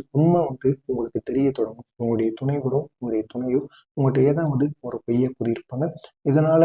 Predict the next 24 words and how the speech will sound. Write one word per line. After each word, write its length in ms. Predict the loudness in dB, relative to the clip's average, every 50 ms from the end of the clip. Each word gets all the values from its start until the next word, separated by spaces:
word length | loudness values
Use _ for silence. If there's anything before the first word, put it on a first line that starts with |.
| 4 2 0
உங்களுடைய 320 | -2 0 0 0 -2 -2 -4
மனசு 320 | -4 -4 -4 -2 -2 -2 -2 -2 -4 _ _ -4
வருத்தம் 400 | -2 0 0 0 0 -2 -2 0
அடைவதற்கான 540 | 0 0 0 0 -2 -2 -4 -4 -4 -4 -6 -6 -6
ஒரு 160 | -8 -10 -10 -12
நேரம் 360 | -14 -18 -18 -18 -18 -20 -20 _ _ _ _ _ -2
உங்களுக்கு 320 | 0 0 0 0 0 0 0
இருக்கும். 340 | 0 0 0 0 -2 -2 -4 -4 -8 -10
எனவே 360 | -6 -2 0 2 2 4 2 2 0 -2
அதனை 300 | -6 -8 -6 -6 -6 -6 -6
நீங்கள் 320 | -6 -6 -6 -6 -6 -6 _ -8 -10
மறந்துவிட்டு 560 | -8 -6 -4 -2 -2 -2 -4 -4 -2 -4 -4 -4 -6 -14 -20 _ _
அதற்கப்புறம் 600 | -6 -4 -4 -4 -2 -4 -4 -2 -2 -2 -2 -4 -4
என்ன 240 | -2 0 0 0 0
செய்வது 420 | 0 2 2 4 4 4 2 2 0 -2
அப்படிங்கிறத 580 | -4 -6 -2 0 2 2 2 0 -2 -6 -6 -4 -2
தெரிந்து 360 | -2 0 0 2 2 0 0 -2 -4 _
அதை 200 | -10 -8 -6 -6
நீங்க 200 | -6 -6 -8 -6 -6
தொடங்குங்க. 440 | -4 -4 -2 -2 -4 -4 -4 -6 -6 -8 -12 _ _ _ _ -4
கட்டாயம் 480 | -2 -2 -2 -2 -2 0 0 -2 -4 -6
அது 200 | -6 -2 -2 0
உங்களுக்கு 380 | 0 -2 -2 -4 -6 -6 -6 -6
வாழ்க்கையில 420 | -6 -6 -6 -4 -2 -2 -2 -2